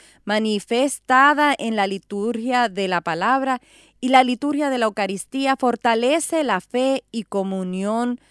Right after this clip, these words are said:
con Dios de su pueblo. Participamos estrechamente en la vida de Jesús durante la misa, hermanos y hermanas. Dedicando tiempo a la misa,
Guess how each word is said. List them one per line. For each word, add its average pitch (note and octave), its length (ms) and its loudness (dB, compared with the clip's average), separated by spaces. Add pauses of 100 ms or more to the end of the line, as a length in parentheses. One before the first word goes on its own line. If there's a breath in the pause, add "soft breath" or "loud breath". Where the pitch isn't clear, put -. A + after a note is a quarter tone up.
(220 soft breath)
con G3+ 300 -2
Dios C#4 460 0
de F#3 200 -8
su F3 200 -10
pueblo. D3+ 540 -10 (640)
Participamos C#4 800 0
estrechamente C#4+ 1160 -2
en G#3 200 -6
la F#3 200 0
vida B3 360 -2
de A3 140 -2
Jesús A#3 540 -4 (300 loud breath)
durante A3 580 2
la F#3 140 0
misa, G#3 460 -2
hermanos E3 540 -6
y F3 60 -4
hermanas. D3 640 -8 (420 soft breath)
Dedicando C4+ 600 2
tiempo C4 720 0
a G3 100 0
la F#3 140 0
misa, G#3+ 540 -4